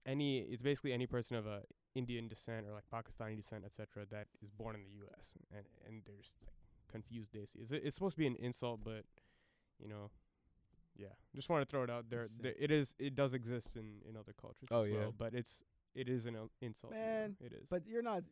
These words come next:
Speaker 2: but they're not calling you anti-Indian or, like, you are not accepted
Speaker 1: It, it,
Speaker 2: amongst
Speaker 1: it's
Speaker 2: all
Speaker 1: basi-,
Speaker 2: Indians.
Speaker 1: it's basically saying, like, you're not Indian, but
Speaker 2: But
Speaker 1: you're
Speaker 2: you're not,
Speaker 1: brown.
Speaker 2: like, native,
Speaker 1: It's
Speaker 2: though.
Speaker 1: just saying, like, you're brown, but you're not Indian.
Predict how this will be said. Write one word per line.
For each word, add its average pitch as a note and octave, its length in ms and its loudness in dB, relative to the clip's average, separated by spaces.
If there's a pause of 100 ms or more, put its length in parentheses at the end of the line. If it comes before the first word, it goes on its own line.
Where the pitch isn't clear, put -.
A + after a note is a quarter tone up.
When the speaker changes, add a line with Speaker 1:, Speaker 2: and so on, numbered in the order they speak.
(200)
Speaker 2:
but E3+ 140 0
they're A3 100 2
not F#3+ 220 2
calling D#3+ 320 0
you C#3 180 2
anti-Indian C3+ 1040 -2
or, C#3 140 2
like, C3+ 260 2
you E3 160 8
are D3+ 80 10
not D3 320 4
accepted D3 560 0
Speaker 1:
It, C3+ 60 8
it, - 20 8
Speaker 2:
amongst C3+ 380 2
Speaker 1:
it's D#3+ 140 4
Speaker 2:
all F3 80 12
Speaker 1:
basi-, F#3 220 12
Speaker 2:
Indians. F3 680 2 (120)
Speaker 1:
it's D#3+ 160 4
basically G3+ 360 10
saying, D#3+ 220 8
like, A#2+ 200 6 (120)
you're C3+ 140 6
not A#2 220 4
Indian, A2+ 380 0
but A2+ 180 -4 (220)
Speaker 2:
But F3 100 6
Speaker 1:
you're D#3+ 100 8
Speaker 2:
you're E3+ 120 8
not, G#3 80 10
Speaker 1:
brown. F#3+ 60 10
Speaker 2:
like, E3 140 8
native, D#3+ 480 6
Speaker 1:
It's C#3+ 100 6
Speaker 2:
though. B2 40 0
Speaker 1:
just D3+ 140 4
saying, C#3+ 180 8
like, C3 160 4
you're B2+ 80 2
brown, B2+ 380 6
but B2 100 2
you're A#2+ 100 0
not A#2 160 -2
Indian. A2+ 320 -2